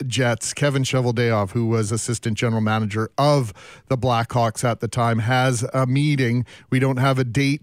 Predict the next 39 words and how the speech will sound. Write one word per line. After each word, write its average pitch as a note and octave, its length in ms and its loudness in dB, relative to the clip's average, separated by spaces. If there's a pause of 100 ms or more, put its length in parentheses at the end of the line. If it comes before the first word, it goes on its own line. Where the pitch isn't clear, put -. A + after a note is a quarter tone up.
time, C#3 380 2
or B2 120 2
place D3+ 440 0
yet, A2+ 280 0 (360)
but B2+ 100 0
he B2+ 160 0
will D#3 260 4
be B2 180 0
having A#2+ 340 2
a - 20 2
meeting A#2 460 0
with A2+ 400 -2
the B2 200 -2
commissioner B2+ 520 0
of A2 60 -2
the A#2 60 2
National A2 380 -2
Hockey A2 300 -2
League, G#2+ 240 -4
Gary A#2+ 420 0
Bettman, A#2+ 640 -4
about A2+ 320 -2
what A2 180 -2
he D3+ 240 -2
knew, E3 400 0 (400)
his D3+ 380 2
role C#3+ 400 2
in C3 300 0
this, B2+ 440 0
and A#2+ 500 0
also B2+ 600 0 (1200)
what C#3+ 180 -2
does D3 160 -2
it C#3 80 -4
mean C#3 220 0
for C3 120 -2
the B2 120 0
future B2+ 680 -2
of C3 480 0